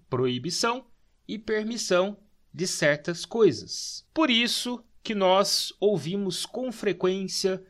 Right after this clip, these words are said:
frases relacionando pessoas a um certo atentado contra a moral e os bons costumes. Fulano atentou contra a moral e os bons costumes,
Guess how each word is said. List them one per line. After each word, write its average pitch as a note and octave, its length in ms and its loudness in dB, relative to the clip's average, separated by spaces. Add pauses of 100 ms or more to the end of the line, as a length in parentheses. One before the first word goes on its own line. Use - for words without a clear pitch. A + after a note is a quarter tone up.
(180)
frases F3+ 800 4
relacionando F3 760 2
pessoas C#3 800 0 (200)
a F#3+ 100 -2
um F#3+ 100 -2
certo F#3+ 440 2 (140)
atentado E3 880 2 (320)
contra G#3 540 0
a F#3 60 2
moral D#3+ 720 2
e D#3 120 -4
os A2+ 200 -2
bons E3 440 0
costumes. B2+ 760 -4 (280)
Fulano A3 500 6
atentou G3 500 0
contra F#3+ 300 -6
a F3+ 40 -2
moral D#3 440 2
e D#3 60 0
os - 100 -6
bons C#3+ 240 -4
costumes, - 640 0